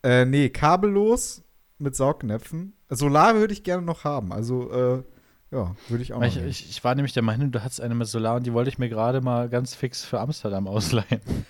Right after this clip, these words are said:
Speaker 1: Wenn ich eine hätte, würde ich die sofort mitgeben.
Speaker 2: Dankeschön.
Speaker 1: Ja.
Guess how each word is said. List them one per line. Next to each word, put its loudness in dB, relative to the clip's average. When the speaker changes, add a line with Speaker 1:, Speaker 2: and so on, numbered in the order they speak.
Speaker 1:
Wenn 0
ich 2
eine -2
hätte, -2
würde -2
ich -10
die -10
sofort -6
mitgeben. -8
Speaker 2:
Dankeschön. -6
Speaker 1:
Ja. -8